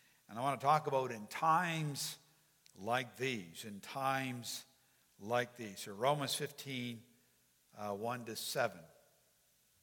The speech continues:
It says, "We who are strong must be considerate of those who are sensitive about things like this. We must not just please ourselves. We should help others do what is right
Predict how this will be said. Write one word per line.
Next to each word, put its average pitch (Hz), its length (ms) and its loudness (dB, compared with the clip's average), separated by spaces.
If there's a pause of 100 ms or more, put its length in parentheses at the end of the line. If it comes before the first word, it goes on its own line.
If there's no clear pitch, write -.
(1400)
It 131 80 -4
says, 160 280 8
"We 226 200 6
who 233 120 6
are 190 140 8
strong 143 560 6
must 160 220 6
be 160 100 -4
considerate 151 680 2
of 123 180 2
those 156 340 6
who 156 100 0
are 143 140 4
sensitive 139 840 -2
about 135 360 -4
things 170 300 -4
like 117 240 -2
this. - 420 -10 (760)
We 175 100 4
must 196 320 8
not 185 240 6
just 160 300 4
please 185 420 -4
ourselves. 117 760 -4 (420)
We 156 100 0
should 156 220 2
help 196 360 4
others 117 420 2
do 185 200 0
what 208 180 4
is 185 220 0
right 117 340 2